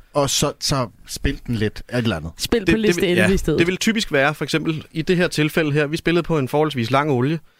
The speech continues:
Speaker 3: Det vil sige, at vi er, vi
Speaker 2: Hvad
Speaker 3: prøver
Speaker 2: betyder det, en lang olie?
Speaker 3: Det er distancen ned ad banen, hvor langt olien den bliver lagt.
Speaker 2: Okay.
Speaker 3: Øh, en bane, den er tres fod lang,
Speaker 1: Ja.
Speaker 3: og vi spillede på, jeg tror, det var femogfyrre fod.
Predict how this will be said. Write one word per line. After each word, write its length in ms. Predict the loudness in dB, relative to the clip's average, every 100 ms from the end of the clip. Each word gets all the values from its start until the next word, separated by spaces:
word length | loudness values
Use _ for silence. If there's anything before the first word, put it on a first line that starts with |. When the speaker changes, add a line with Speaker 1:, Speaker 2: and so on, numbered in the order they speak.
| -20 _ -2
Speaker 3:
Det 60 | 0
vil 80 |
sige, 200 | 2 2
at 80 | 2
vi 180 | 2 2
er, 340 | 2 2 2
vi 60 | -2 0
Speaker 2:
Hvad 160 | 0
Speaker 3:
prøver 160 | 2 4
Speaker 2:
betyder 140 | 4
det, 240 | 2 0 0
en 80 |
lang 200 | 0 0 -2
olie? 260 | 0 -2 0
Speaker 3:
Det 80 | 0
er 40 |
distancen 540 | 0 0 0 -2 -6 -2
ned 160 | 0 2
ad 60 |
banen, 260 | 2 0 0
hvor 100 | 0
langt 240 | 0 2
olien 340 | 2 2 0 0
den 120 | 0
bliver 120 | 0
lagt. 360 | 0 -2 -6 -2
Speaker 2:
Okay. 300 | 0 2 2
Speaker 3:
Øh, 60 | 2
en 80 | 2
bane, 220 | 2 0
den 120 | -2
er 40 | -4
tres 280 | -2 -2 0
fod 200 | 2 2
lang, 180 | 0 -4 _ _ _ _ _ 0
Speaker 1:
Ja. 80 |
Speaker 3:
og 300 | 2 2 0
vi 60 | -2
spillede 300 | 0 0 2
på, 440 | 2 2 2 2
jeg 180 | 0 -4
tror, 180 | -4 -2
det 100 | 0
var 60 | -2
femogfyrre 520 | -2 -2 0 0 0
fod. 220 | 0